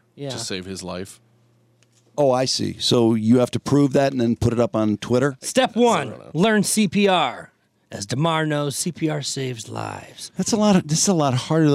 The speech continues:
Speaker 3: than a bucket of water over your head.
Speaker 1: Step two,
Speaker 2: <laughs> I know.
Speaker 1: give. Donate to the American Heart Association to fund C P R education. Step three: share it. Put it all out there.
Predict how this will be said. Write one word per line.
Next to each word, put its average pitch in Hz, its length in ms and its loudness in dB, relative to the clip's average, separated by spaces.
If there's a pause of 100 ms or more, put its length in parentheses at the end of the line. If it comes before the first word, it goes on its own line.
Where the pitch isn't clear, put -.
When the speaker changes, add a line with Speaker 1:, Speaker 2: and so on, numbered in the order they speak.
Speaker 3:
than 120 160 0 (160)
a 123 80 0
bucket 127 320 -2
of 110 60 2
water 117 360 0
over 101 100 -6
your 101 160 -2
head. 92 380 -2
Speaker 1:
Step - 400 -4
two, 285 360 0
Speaker 2:
<laughs> 226 260 0
I 185 200 0
know. 160 160 0 (300)
Speaker 1:
give. 160 680 0
Donate 156 420 -2
to 160 80 -12
the 170 100 0
American 175 420 -2
Heart 185 220 -2
Association 131 800 -6
to 143 60 -8
fund 143 260 -8
C 147 160 -6
P 151 140 -6
R 151 160 -4
education. 170 580 -10 (220)
Step 208 320 -2
three: 202 400 0 (160)
share - 560 -4
it. - 300 -10 (600)
Put 139 160 -6
it 123 80 -6
all 113 220 -4
out 98 240 -8
there. 82 280 -10